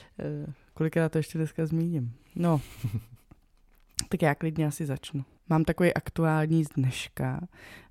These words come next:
Speaker 1: Eh, když jsem byla nakupovat na Flóře, tak za mě by si měli dát chillout ty výtahy tam.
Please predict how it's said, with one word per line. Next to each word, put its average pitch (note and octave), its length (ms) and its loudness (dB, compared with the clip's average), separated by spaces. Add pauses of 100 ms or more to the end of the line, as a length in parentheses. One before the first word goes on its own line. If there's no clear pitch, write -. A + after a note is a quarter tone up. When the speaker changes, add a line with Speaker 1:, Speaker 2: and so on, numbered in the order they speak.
Speaker 1:
Eh, C3+ 180 0
když C#3+ 200 -2
jsem D3 220 2
byla C#3 380 2 (160)
nakupovat D3 800 -2
na C3+ 140 2
Flóře, C#3 800 -2 (680)
tak C#3+ 280 2 (140)
za D#3 160 0
mě D#3 180 4
by D#3 120 -2
si - 180 -4
měli D3+ 300 2
dát D3 260 0 (280)
chillout C#3+ 520 0 (200)
ty D#3 140 -2
výtahy D3 680 0
tam. - 180 -6